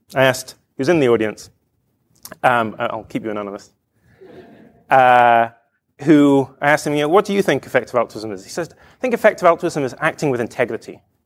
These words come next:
Um, and obviously that's just, like, way too broad. Um, <laughs> like, no, like, then your community is just kind of everyone, like, 'cause everyone wants to aspire to that. Um, but at the same time, there's still a huge pos-, possibility, um, to have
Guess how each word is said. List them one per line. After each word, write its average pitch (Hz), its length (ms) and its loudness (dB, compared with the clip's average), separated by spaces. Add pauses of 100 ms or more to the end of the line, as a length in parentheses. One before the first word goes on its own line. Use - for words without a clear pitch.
(560)
Um, 131 680 0
and 180 120 2
obviously 233 280 0
that's 190 180 2
just, 196 140 -4
like, 135 160 2
way 165 200 4
too 143 180 -6
broad. 110 360 -8 (120)
Um, 139 540 0 (220)
<laughs> - 220 -20
like, 165 420 2
no, 208 220 6
like, 156 400 2
then 180 160 0
your 160 120 -4
community 147 520 -8
is 110 100 -10
just 117 140 -16
kind 113 120 -6
of 107 60 -8
everyone, 110 460 0
like, 95 180 -14
'cause - 240 -16
everyone 113 300 -6
wants 107 200 -18
to 110 60 -10
aspire 104 400 -10
to - 140 -18
that. 98 180 -14 (1080)
Um, 139 380 0 (260)
but 226 100 4
at 220 80 -4
the 220 60 0
same 214 220 0
time, 185 180 -2
there's 160 80 -4
still 190 140 -2
a 170 60 0
huge 214 540 -4
pos-, - 160 -14 (280)
possibility, 170 800 -2 (320)
um, 131 300 2
to 127 80 -10
have 143 480 -2